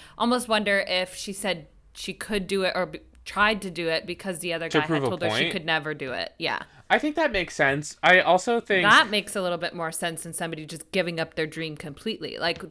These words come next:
Speaker 1: somebody
Speaker 2: Yeah.
Speaker 1: telling Rachel, "No, you can't do it," or, "No, you're not good enough."
Speaker 2: Now she's gonna prove a point.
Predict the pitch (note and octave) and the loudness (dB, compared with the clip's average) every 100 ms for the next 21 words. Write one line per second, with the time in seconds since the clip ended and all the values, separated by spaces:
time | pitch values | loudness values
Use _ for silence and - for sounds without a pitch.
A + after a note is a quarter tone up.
0 | - - A3+ A#3 D#3+ E3 A#2+ G#3 F3 F#3+ | -12 0 0 4 8 10 8 6 0 -2
1 | G#3 F#3 E3 E3+ D#3+ - F#3 D3 D#3 D#3 | -2 -4 -4 -4 -6 -8 -8 -8 -6 -4
2 | D#3+ D#3+ D3+ D#3 D#3+ D#3 D#3 D3+ - D#3+ | -2 -2 -4 -4 -4 -4 -6 -6 -4 -6
3 | D3+ D#3+ F#3+ A#3+ - - _ C3 C#3 C#3+ | -6 -2 -2 -2 -6 -18 _ 2 4 4
4 | D3+ D#3 C3+ C3+ A#2 D#3+ D3+ F#2+ | 0 -2 -2 -6 -4 -2 -2 -2